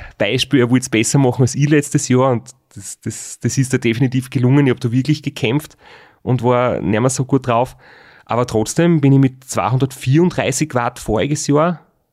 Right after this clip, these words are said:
und zwei Stunden sechsunddreißig für die wirklich vielen Höhenmeter auf achtzig Kilometer gefahren.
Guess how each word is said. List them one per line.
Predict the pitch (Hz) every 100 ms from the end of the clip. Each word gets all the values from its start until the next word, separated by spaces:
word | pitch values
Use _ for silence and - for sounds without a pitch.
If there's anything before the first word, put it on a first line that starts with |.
| _
und | 117 -
zwei | - 80
Stunden | 131 143 143
sechsunddreißig | - - - 151 120 117 151 -
für | - 123 110 - _ _
die | - 104 - _ _ _ _ _
wirklich | 110 131 151 -
vielen | 143 147
Höhenmeter | 120 127 127 131
auf | 127 -
achtzig | 113 -
Kilometer | - 123 110 -
gefahren. | - 135 127